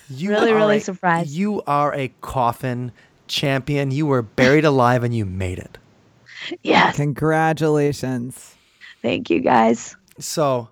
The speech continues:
Speaker 1: uh, w-, we'll let you, we'll let you go and, and relax a little bit, and we'll do a couple of buried alive stories, and, uh, before we go here, but we just wanted to say, uh, proud of you. Good job.
Speaker 2: Thanks, guys.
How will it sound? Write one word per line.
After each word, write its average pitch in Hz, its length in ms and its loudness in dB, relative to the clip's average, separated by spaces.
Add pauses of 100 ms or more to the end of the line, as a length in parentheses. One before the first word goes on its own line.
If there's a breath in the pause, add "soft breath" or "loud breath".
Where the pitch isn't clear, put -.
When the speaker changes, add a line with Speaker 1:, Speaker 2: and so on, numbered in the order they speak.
Speaker 1:
uh, 123 240 -2
w-, 165 160 -8
we'll 185 160 4
let 196 240 4
you, 156 60 -8
we'll 175 100 0
let 185 240 0
you 185 60 -2
go 156 240 4
and, 156 160 -2
and 156 160 -2
relax 143 360 0
a 147 60 -6
little 135 140 -2
bit, 127 140 -4
and 127 100 -4
we'll 131 60 -6
do 135 100 -2
a 139 60 -2
couple 160 300 -2
of 123 120 0
buried 131 240 0
alive 113 360 0
stories, 120 480 -2
and, 95 160 -8 (320 loud breath)
uh, 104 280 0
before 123 320 -2
we 120 100 0
go 113 240 2
here, 110 300 -2 (200)
but 127 140 4
we 120 80 -6
just 127 160 -4
wanted 156 140 2
to 139 80 0
say, 135 340 2
uh, 117 200 0
proud 202 340 0
of 320 40 -8
you. 101 140 -8 (160)
Good 156 140 -6
job. 202 340 -2 (320)
Speaker 2:
Thanks, 247 320 0
guys. 247 500 4